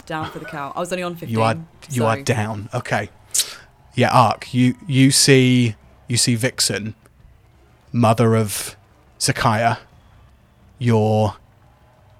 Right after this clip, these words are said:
Speaker 2: adopted astral daughter at this point, crumpled in a heap on the floor with a oozing stab wound between her shoulder blades.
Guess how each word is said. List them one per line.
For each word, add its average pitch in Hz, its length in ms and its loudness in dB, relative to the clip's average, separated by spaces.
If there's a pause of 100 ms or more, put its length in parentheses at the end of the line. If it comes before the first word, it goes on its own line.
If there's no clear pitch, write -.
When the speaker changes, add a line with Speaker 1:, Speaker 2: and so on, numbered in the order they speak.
(560)
Speaker 2:
adopted 123 520 0
astral 120 360 0
daughter 107 500 -2 (120)
at - 100 -16
this - 160 -6
point, - 480 -6 (600)
crumpled 110 800 0
in 117 140 0
a 110 60 0
heap 113 340 -4 (120)
on 117 140 -2
the 104 60 -2
floor 110 580 -2 (580)
with 120 180 2
a 107 460 2 (680)
oozing 139 520 4
stab 120 480 4
wound 107 400 -2
between 113 380 -2
her 107 160 -2
shoulder 104 360 -2
blades. 104 600 -4